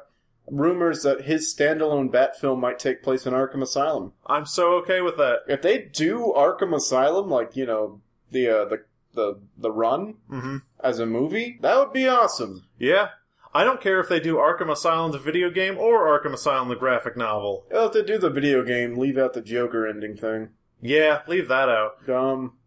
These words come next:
Speaker 2: But mostly just do the graphic novel, because the graphic novel has, like, amazing writing.
Speaker 1: Oh, yeah. Ex-, ex-, super good.
Speaker 2: Super good poetry over impressionistic paintings of Batman.
Speaker 1: Although, who, who's in charge? Is that, is Ben Affleck writing that one?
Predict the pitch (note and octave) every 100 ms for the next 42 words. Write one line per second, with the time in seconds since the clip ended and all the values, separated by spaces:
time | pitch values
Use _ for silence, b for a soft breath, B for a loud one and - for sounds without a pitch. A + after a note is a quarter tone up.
0 | - D#3+ E3 A3 A#3 B3 F#3 E3+ F#3+ E3
1 | C#3+ D3 D3 - B2+ C3 C#3+ D#3+ C3+ C3+
2 | C3 C3 C3+ C#3+ D3 C#3 D#3+ D#3+ B2+ C3
3 | B2+ C3+ A#2+ - - C3 C#3 B2 B2+ B2
4 | D3+ D#3 E3 C#3+ A#2+ A2 _ - F#3 E3
5 | C#3+ A2 - _ - B2+ A#2 G#2 - A#2+
6 | G#2 _ _ - - D#3 D3+ B2 A2+ A2+
7 | A2 G2+ F#2+ F2+ G2 - - F#3+ F3+ F3+
8 | G3+ G3+ F#3+ D#3+ C#3+ D3 C3 D3 C#3 B2+
9 | - E3 D#3+ D#3+ D#3 D#3+ - D#3 D#3+ D3+
10 | D#3+ C3 B2 B2 A#2+ A#2 A2 - G#2 C3
11 | C3+ - - E3 F3+ G#3+ G#3+ G3+ - E3
12 | C3 B2+ C3+ E3 - C#3 - D#3 F3 F#3+
13 | F3+ A#2 A#2 D#3 F3 F#3+ G3